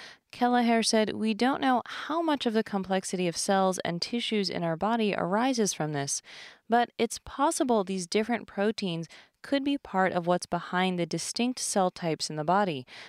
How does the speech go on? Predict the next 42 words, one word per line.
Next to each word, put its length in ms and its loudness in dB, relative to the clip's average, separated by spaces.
Perhaps 440 4
lung 360 4
cells 320 4
prefer 320 0
to 80 4
make 200 0
one 220 2
protein 640 0
while 300 2
another 380 2
protein 640 -4
predominates 760 0
in 160 -4
a 40 -2
heart 300 -2
cell." 340 -4
Some 280 0
diseases 520 0
might 280 0
have 140 2
their 180 2
roots 320 0
in 160 -4
one 240 2
protein 500 -2
dominating 600 0
where 220 0
it 120 -4
shouldn't. 420 0
For 200 0
example, 600 2
a 120 -2
twenty 320 -4
fourteen 580 -2
paper 380 -2
implies 540 0
that 200 -2
certain 440 -2
alternative 640 0
forms 440 -2
of 180 -4
proteins 680 -6